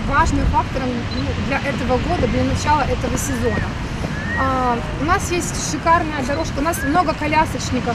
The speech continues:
мы знаем об этом прекрасно. Мамы с колясками приезжают на пляжи, так как это не с-, не очень легко с ребёнком находиться на пляже, с коляской приехать, то наш предприниматель, по-моему, это был Александр Георгиев, насколько, ну, по крайней мере, он так говорит, он бросил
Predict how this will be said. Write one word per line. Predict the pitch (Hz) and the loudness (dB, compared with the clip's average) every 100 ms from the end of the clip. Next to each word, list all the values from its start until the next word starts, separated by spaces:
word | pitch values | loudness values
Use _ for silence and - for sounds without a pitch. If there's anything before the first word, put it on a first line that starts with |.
| 254 | 0
мы | 254 | 0
знаем | 269 320 285 | 2 0 2
об | 262 | 2
этом | 247 262 | 0 0
прекрасно. | 254 247 - 240 240 233 | -2 -4 0 0 0 0
Мамы | 277 294 262 226 - - - - | 2 2 0 -2 -6 -8 -8 -4
с | |
колясками | 262 311 403 320 320 247 | 2 2 2 0 -2 -2
приезжают | 262 254 262 240 247 | -2 0 0 2 0
на | |
пляжи, | 233 311 339 277 | 0 2 0 0
так | 277 | -4
как | 294 240 | -4 -4
это | 285 320 302 | -4 -4 -2
не | 311 | -4
с-, | - 269 | -2 -2
не | 294 | 0
очень | 339 339 311 294 | 0 0 0 -2
легко | 311 - 330 254 | -2 -4 0 0
с | 240 | 0
ребёнком | 254 233 294 - 247 | -2 -2 -2 0 -2
находиться | 247 269 254 254 | -2 -2 -4 -2
на | 247 | -2
пляже, | - 285 285 247 | 0 0 0 -2
с | - - - - 277 | -4 -6 -6 -4 0
коляской | 277 285 - 240 | 2 2 0 0
приехать, | - 247 269 392 320 - - - - | 0 -2 0 0 -2 -4 -6 -6 -4
то | 285 | -2
наш | 302 330 | 0 0
предприниматель, | - - - 269 269 311 359 - - | -2 -4 -4 -4 -2 0 0 0 -2
по-моему, | 277 311 277 | -4 -2 -2
это | 262 262 254 | -2 -4 -4
был | 277 | -4
Александр | 247 - 277 254 240 247 | -4 -4 -4 -4 -4 -4
Георгиев, | 247 240 370 415 320 | -6 -6 -6 -6 -6
насколько, | - 330 285 285 262 - - - | -6 -4 -4 0 0 -2 -6 -4
ну, | - | -2
по | 269 | -2
крайней | 285 269 | -2 0
мере, | 269 269 | 0 0
он | |
так | 262 226 | -2 -2
говорит, | 254 254 | -2 -2
он | 285 277 | -2 -2
бросил | 294 294 | -2 -2